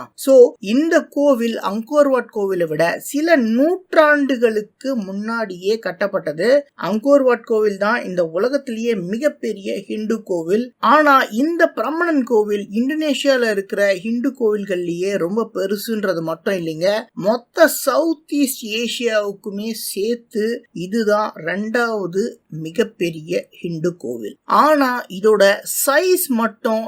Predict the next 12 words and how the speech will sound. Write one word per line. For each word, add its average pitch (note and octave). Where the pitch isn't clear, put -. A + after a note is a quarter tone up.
நம்மள F#3
பிரமிக்க F#3+
வைக்கல. D#3+
இந்த F3
சிற்பங்கள்ல B3
இருக்கிற F#3
இந்த G3
நுணுக்கமான C4
விஷயங்களை F#3+
எல்லாம் F3
பாருங்களேன். C#3+
என்னால G#3